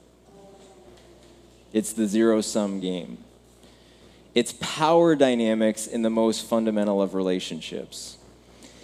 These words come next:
And we know this from our experience. You don't even have to be married or have been married to experience this.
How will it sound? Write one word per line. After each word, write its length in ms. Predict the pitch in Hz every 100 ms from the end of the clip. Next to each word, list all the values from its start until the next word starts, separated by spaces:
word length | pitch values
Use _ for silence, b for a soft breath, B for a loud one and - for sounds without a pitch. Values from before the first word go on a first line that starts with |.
| B B
And 140 | 127
we 140 | 135 131
know 340 | 131 147 160
this 680 | 143 117 110 - - - -
from 240 | - 117
our 160 | 113 107
experience. 840 | 104 - 147 135 95 82 - -
You 120 | 107 117
don't 260 | 120 120 -
even 300 | 120 117 113
have 280 | 104 113 -
to 340 | 113 104 98 - -
be 140 | 107 113
married 360 | 110 110 107
or 120 | 104
have 260 | 98 143 135
been 160 | 107 104
married 300 | 101 98 98
to 100 | 101
experience 680 | 95 - 135 120 95 85
this. 340 | 87 85 87